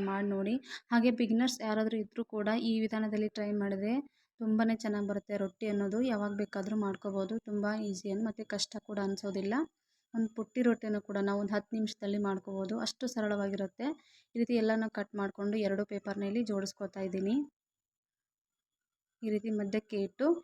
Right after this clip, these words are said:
ಈ ಕಣ್-, ನೀಟಾಗಿ ಈ ರೀತಿ ಫೋಲ್ಡ್ ಮಾಡ್ಕೋತಾ ಬರ್ಬೇಕು. ಫೋಲ್ಡ್ ಮಾಡೋ ಯಾವುದೇ ಕಾರಣಕ್ಕೂ ನಾವು ಕೈನ ಲೂಸ್ ಬಿಡಬಾರ್ದು.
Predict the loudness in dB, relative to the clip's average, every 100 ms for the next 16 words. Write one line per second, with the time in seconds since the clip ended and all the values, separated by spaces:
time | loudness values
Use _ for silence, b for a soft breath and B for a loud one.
0 | _ -6 -2 -2 -2 -4 -2 0 -2 0
1 | 0 0 -2 -2 0 -2 -4 -6 -4 -2
2 | 0 -2 -4 -4 -2 -2 -2 -4 -2 -2
3 | -4 _ _ _ _ _ 0 4 8 8
4 | 6 2 0 0 -2 0 0 0 -2 -2
5 | 0 -2 0 0 2 0 0 0 -2 -4
6 | -4 -2 0